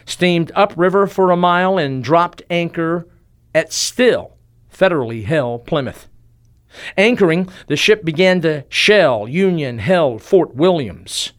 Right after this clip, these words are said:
It was only a matter of time.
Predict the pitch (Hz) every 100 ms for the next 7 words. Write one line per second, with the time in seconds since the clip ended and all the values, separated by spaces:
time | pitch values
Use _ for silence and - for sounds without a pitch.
0 | _ _ _ _ _ _ _ - 92 107
1 | 131 139 143 143 143 143 151 151 131 95
2 | 78